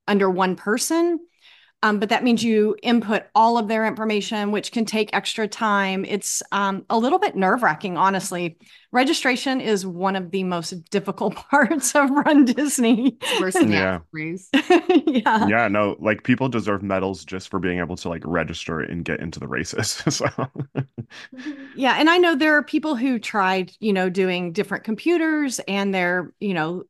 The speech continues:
Speaker 1: their laptops, their iPads, their phones, all trying to get a spot that will go the quickest.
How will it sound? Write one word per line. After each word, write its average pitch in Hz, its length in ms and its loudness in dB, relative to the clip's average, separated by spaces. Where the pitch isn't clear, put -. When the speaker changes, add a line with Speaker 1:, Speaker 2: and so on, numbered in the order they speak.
Speaker 1:
their 185 180 0
laptops, 277 520 0
their 208 140 -2
iPads, 240 520 0
their 196 140 -4
phones, 220 420 -2
all 208 220 4
trying 220 300 -2
to 196 60 0
get 196 260 0
a 202 140 2
spot 175 520 0
that 180 180 0
will 180 120 -2
go 180 260 2
the 175 100 -2
quickest. 170 720 -6